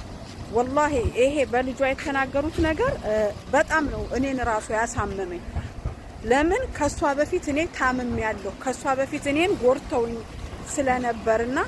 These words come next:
ልጆቻችን አላህ መርጦ ነው የሰጠን። ፈተናችንን ተቀብለናል። እናንተ አታሳቅቁንም። እህን ጊዜ እናንተ አልወለዳችሁም፣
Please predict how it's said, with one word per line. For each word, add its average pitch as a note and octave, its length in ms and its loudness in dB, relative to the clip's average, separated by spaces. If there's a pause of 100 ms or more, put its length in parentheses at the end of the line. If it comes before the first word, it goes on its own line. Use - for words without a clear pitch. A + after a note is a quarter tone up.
(800)
ልጆቻችን E4+ 840 0 (220)
አላህ C#4+ 360 4
መርጦ C#4 360 0
ነው A#3+ 120 -2
የሰጠን። B3+ 540 0 (380)
ፈተናችንን C#4 760 0
ተቀብለናል። A#3+ 800 0 (460)
እናንተ D4+ 460 4 (220)
አታሳቅቁንም። B3 1200 0
እህን D4 240 2
ጊዜ - 220 -2
እናንተ C4 420 0
አልወለዳችሁም፣ A#3 960 0